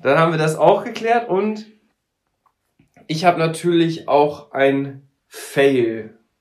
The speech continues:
Aber nicht in der letzten Woche, sondern, das ist schon ein kleines bisschen länger her, aber das ist die Story, die ich letztes, oder die ich in der letzten Podcast-Folge erzählen wollte.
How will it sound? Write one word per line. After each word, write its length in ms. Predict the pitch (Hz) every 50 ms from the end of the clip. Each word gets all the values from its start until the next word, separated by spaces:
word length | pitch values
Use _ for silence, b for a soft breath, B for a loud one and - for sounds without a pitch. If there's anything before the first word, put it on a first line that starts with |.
| _ _ _ _ -
Aber 240 | 127 131 139 143
nicht 320 | 156 175 175 - - 120 -
in 300 | 151 160 170 147 131 -
der 240 | 131 135 135 135 131
letzten 400 | 131 143 139 - - 185 180 170
Woche, 420 | 180 190 190 214 226 254 233 b b b b b b b b b _ _ _
sondern, 1200 | - 120 120 113 110 135 143 170 208 247 247 240 226 220 220 226 226 233 233 247 254 262 254 233
das 160 | - 165 160
ist 140 | 170 175 160
schon 180 | 156 170 165 156
ein 200 | - 131 143 135
kleines 360 | - 156 151 151 156 156 156
bisschen 260 | 139 135 127 127 123
länger 220 | 131 160 175 170 156
her, 220 | 147 143 151 160
aber 180 | 151 151 139 139
das 260 | 139 160 190 190 -
ist 240 | 196 165 156 - 190
die 120 | 214 233
Story, 800 | 233 - - - 208 202 190 170 165 165 170 180 202 202 - - _ _ _ _ _ _ _ -
die 160 | 143 151 160
ich 180 | 165 156 - 139
letztes, 1120 | 135 147 165 180 - - - - 175 170 170 170 160 - - - - - - - - - -
oder 180 | - 131 131 131
die 160 | - 127 131 131
ich 100 | 127 139
in 100 | 131 131
der 100 | 127 123
letzten 360 | 127 151 147 - - 165 160
Podcast-Folge 960 | - 170 170 - - 147 131 127 - - - - - 110 110 113 113 120 113
erzählen 640 | 104 - 123 120 - - 135 131 123 113 110 104 104
wollte. 560 | 104 104 101 98 101 104 - 107 107 113 127